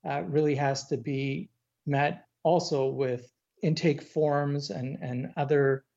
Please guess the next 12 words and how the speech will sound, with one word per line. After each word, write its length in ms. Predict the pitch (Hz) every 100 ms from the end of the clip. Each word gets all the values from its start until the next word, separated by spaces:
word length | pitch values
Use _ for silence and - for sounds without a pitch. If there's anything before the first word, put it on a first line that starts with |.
| _ _ -
um, 520 | 127 127 123 123 165 - _ _ _ _ -
with 120 | 143
intake 320 | 202 175 170
forms 240 | 165 147
that 140 | 143 131
have 140 | 123
a 40 | 123
variety 720 | 123 127 127 127 127 127 -
of, 280 | 123 120 123 _ _ _ _ _ - 127
uh, 100 | 135
gender 640 | 120 151 151 151 151 151
options, 760 | 147 143 - 139 135 131 -